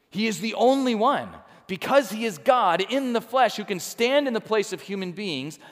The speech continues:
absorb the sin of every one of us. All of the things that you know you've done wrong,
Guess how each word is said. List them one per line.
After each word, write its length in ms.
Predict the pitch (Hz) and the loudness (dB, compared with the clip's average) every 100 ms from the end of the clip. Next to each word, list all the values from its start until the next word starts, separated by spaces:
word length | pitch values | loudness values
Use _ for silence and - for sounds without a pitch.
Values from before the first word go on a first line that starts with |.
| - - | -20 0
absorb 880 | 220 180 143 139 262 330 226 175 156 | 2 2 -6 2 4 6 4 4 0
the 80 | |
sin 460 | 175 - 302 277 202 | -2 -4 -2 0 2
of 180 | 208 190 | 2 2
every 360 | 202 277 294 277 | 2 2 2 0
one 240 | 247 247 | 2 2
of 80 | 165 | 2
us. 180 | 123 - | 0 -2
All 200 | 220 302 | 2 2
of 80 | 349 | 2
the 80 | 311 | -2
things 340 | 240 254 190 | 0 -2 0
that 160 | 208 196 | -4 -2
you 100 | 330 | -4
know 260 | 285 302 | 6 6
you've 200 | 262 208 | 6 -2
done 220 | 160 180 156 | 2 2 2
wrong, 360 | 147 120 87 | 0 -2 -6